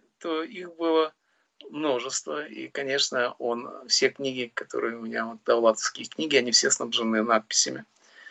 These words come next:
Иногда они очень смешные, иногда они очень язвительные. И часто он издевался над нами как мог. Ну, например, э, он подарил нам с Петей по своей книге.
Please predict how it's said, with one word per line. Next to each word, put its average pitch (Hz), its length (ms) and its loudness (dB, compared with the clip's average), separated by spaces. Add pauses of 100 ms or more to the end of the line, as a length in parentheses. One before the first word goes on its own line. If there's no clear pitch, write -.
(380)
Иногда 131 320 6
они 135 180 2
очень - 240 -4
смешные, 110 640 -2
иногда 120 260 2
они 127 160 2
очень 113 260 0
язвительные. 110 760 -2 (500)
И 110 260 0
часто 127 580 6 (100)
он 117 280 -4
издевался 117 640 -2
над 107 200 -4
нами 117 260 -4
как - 260 -4
мог. 101 300 -8
Ну, 139 100 -6
например, 131 540 -2 (640)
э, 110 320 2 (480)
он 143 240 6
подарил 127 420 2
нам 120 180 0
с - 80 -4
Петей 123 320 -4
по - 100 -8
своей 120 280 0
книге. 110 480 -4